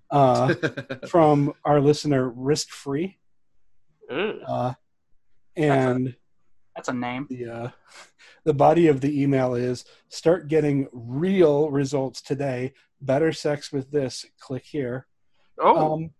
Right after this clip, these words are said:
Speaker 1: I appreciate the offer, uh,
Speaker 3: What
Speaker 1: risk free, but I do, I, I don't,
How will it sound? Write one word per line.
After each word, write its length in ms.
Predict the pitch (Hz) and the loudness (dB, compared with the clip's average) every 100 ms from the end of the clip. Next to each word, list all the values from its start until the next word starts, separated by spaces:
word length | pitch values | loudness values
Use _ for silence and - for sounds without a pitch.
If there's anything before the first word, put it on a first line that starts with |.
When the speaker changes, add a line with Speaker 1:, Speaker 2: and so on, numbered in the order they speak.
| _ - | _ 0
Speaker 1:
I 60 | 190 | 0
appreciate 680 | 180 - 247 - 262 247 | 0 -2 -4 -2 -4 -4
the 160 | 220 208 | -8 -8
offer, 680 | 143 165 196 226 240 247 _ _ | -4 -4 -4 -4 -4 -4 _ _
uh, 200 | 156 143 | -2 0
Speaker 3:
What 120 | 147 147 | 0 -2
Speaker 1:
risk 220 | 175 - _ | -4 -8 _
free, 320 | 190 208 226 - _ _ _ _ _ - | -8 -6 -6 -10 _ _ _ _ _ -6
but 320 | 156 175 - - | 0 0 0 -6
I 120 | 202 | -6
do, 340 | 175 196 262 240 | -4 0 0 2
I, 160 | 214 214 _ - - - - _ _ _ _ _ _ _ | -2 -2 _ -12 -10 -12 -18 _ _ _ _ _ _ _
I 120 | 202 | -4
don't, 120 | 214 | -4